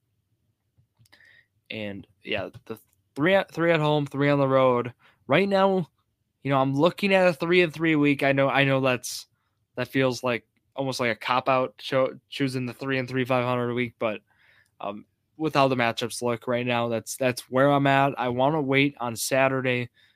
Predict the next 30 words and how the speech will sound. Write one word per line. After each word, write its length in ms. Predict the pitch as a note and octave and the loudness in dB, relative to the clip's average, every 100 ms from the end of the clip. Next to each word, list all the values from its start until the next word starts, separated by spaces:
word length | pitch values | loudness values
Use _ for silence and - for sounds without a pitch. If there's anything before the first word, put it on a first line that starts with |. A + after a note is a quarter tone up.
| _ _ - | _ _ -8
I've, 220 | A#2 B2 | -8 -4
well, 140 | B2 | -2
I've 160 | A2+ A2 | -2 0
Reds 240 | C3 C#3 | 0 0
taking 260 | - C3 B2 | -6 -8 -8
two 280 | - - D3+ | -8 -2 -2
of 100 | B2 | -2
three, 460 | - C#3+ F#3 F#3+ - _ _ _ _ | -6 -4 -2 -4 -8 _ _ _ _
and 400 | B2 B2 A#2 A#2 - | -6 -4 -4 -6 -6
I 120 | A#2 | -4
have, 260 | A#2+ A#2 A2+ _ _ A2+ | -2 -2 -6 _ _ -4
I 100 | C3 | -2
actually 240 | C3 D3 | 0 -2
have 120 | B2 | -2
the 80 | A#2+ | -4
Brewers 340 | B2 C#3+ B2+ | 0 2 2
losing 320 | C3+ B2+ B2+ G#2+ | 0 -2 -4 -6
tomorrow 720 | B2 B2 C#3 C3 B2 B2 - _ _ | -6 0 2 2 0 -2 -6 _ _
just 220 | - A2 | -14 -10
based 300 | - A#2 - - - | -6 -6 -6 -10 -8
on 100 | A#2 | -8
how 220 | - B2 | -6 -6
the 80 | A#2+ | -4
matchups 540 | A2+ A#2 A#2 A#2 - A2 | -2 -2 -4 -8 -8 -8
look 200 | G#2 A#2 | -6 -2
out, 280 | A#2 A2 - | -2 -2 -6
look 200 | A#2+ B2 | -6 -2
out 100 | A#2+ | -2
right 140 | A#2 | -2
now. 160 | A#2+ | -4